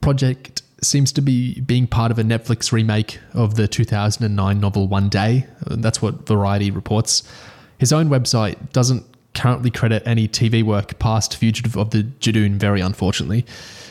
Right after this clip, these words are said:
It does list two untitled two thousand twenty-two films, uh, one with Film four and one with Working Title Pictures. I know he adapted Chekhov's The Cherry Orchard story into a sci-fi space setting for the theatre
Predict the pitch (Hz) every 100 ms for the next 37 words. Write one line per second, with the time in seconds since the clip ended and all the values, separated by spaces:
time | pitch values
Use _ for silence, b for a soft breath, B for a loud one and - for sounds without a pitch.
0 | B - 117 143 139 175 - - - 180
1 | 160 143 - 131 135 120 - _ - 123
2 | 117 113 113 123 117 110 104 131 139 139
3 | 156 - - _ - - 120 123 120 110
4 | 123 117 110 - 120 117 113 113 110 110
5 | 110 - 110 - 120 113 98 - 127 143
6 | 143 - B B B B B _ _ _
7 | _ - 143 180 175 202 143 143 - 123
8 | 135 - _ - 139 156 127 117 - -
9 | - 123 - 139 135 120 - 113 113 _
10 | - - 117 107 92 110 - 117 120 110
11 | 101 - 113 104 113 107 - 107 - 123
12 | - 120 110 107 113 101 131 135 - 92